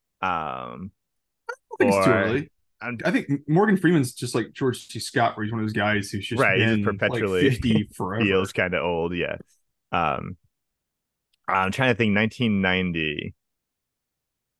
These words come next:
Speaker 1: an actor who would have been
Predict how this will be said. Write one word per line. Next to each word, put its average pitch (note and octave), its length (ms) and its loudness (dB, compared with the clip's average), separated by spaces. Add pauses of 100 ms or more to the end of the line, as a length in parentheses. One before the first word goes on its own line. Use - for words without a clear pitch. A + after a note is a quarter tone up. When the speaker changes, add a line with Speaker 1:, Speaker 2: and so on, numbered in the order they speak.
(960)
Speaker 1:
an - 180 -12
actor G2 1120 2 (680)
who G#2+ 160 2
would G2+ 140 4
have F2 200 0
been F#2 800 0